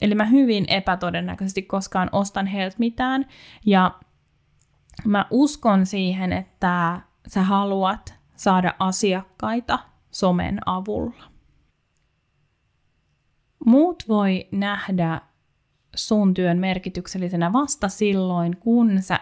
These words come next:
ensin itse oot löytänyt siitä ne merkitykset, ne sun miksi sä teet mitäkin. Ja tää, ystäväiseni, tää on tosi tärkeä asia silloin, kun me halutaan kokea siinä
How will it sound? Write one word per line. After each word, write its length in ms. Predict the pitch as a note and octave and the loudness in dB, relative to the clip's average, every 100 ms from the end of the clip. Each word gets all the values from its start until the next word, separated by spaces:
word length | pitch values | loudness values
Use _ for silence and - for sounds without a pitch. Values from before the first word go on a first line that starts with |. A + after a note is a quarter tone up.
| - | -4
ensin 480 | G3+ G3 F#3+ F#3 - | -4 -4 -4 -4 -2
itse 420 | A3+ A3+ - - | -2 -2 -2 -2
oot 240 | F#3 F3+ F3+ | 0 -2 -2
löytänyt 500 | F3+ E3+ D#3+ E3 - | -2 -2 -2 -4 -4
siitä 400 | - F#3 F3+ F3 | -2 -2 -2 -6
ne 120 | E3+ | -4
merkitykset, 960 | F3+ E3+ F3 G3 - - - C4 - - _ _ - _ - - | -2 -4 -4 -8 -10 -8 -6 -6 -8 -20 _ _ -20 _ -20 -2
ne 140 | G3 | 2
sun 280 | F#3 G#3 G3+ | 2 0 -2
miksi 680 | F#3+ G3 G3 - - E3 - - | 0 -2 -4 -8 -2 -2 -2 -8
sä 160 | - E3 | -10 -6
teet 500 | F#3 F3 E3 E3 - - | 0 0 0 -4 -10 -2
mitäkin. 840 | F#3 E3+ - - A#3 - - B3+ - _ _ - - - | 0 0 -4 -8 -8 -10 -6 -6 -8 _ _ -20 -14 -6
Ja 60 | |
tää, 540 | A#3 D#4 D#4+ C#4 A3+ - _ _ _ _ _ - | 0 2 4 2 0 -4 _ _ _ _ _ -4
ystäväiseni, 680 | A3 G#3+ G#3 F3+ F3 F#3+ F#3+ | -2 0 -2 0 0 -2 -4
tää 260 | G3+ E4 E4+ | 0 2 4
on 120 | B3+ | 4
tosi 260 | A#3 A#3 | 2 0
tärkeä 460 | A3 G3 F#3 F3 E3+ | 0 0 0 0 0
asia 220 | F3 F3 | 0 -2
silloin, 280 | F3 G3+ F#3+ | 0 -2 -2
kun 100 | F#3 | -2
me 80 | F3 | -2
halutaan 560 | F#3 G3+ F#3+ F3+ E3+ | -2 -4 -2 -2 -2
kokea 460 | F3+ G#3+ A3 G#3 E3+ | 0 -2 0 0 0
siinä 320 | - F#3 F3 | -2 -4 -6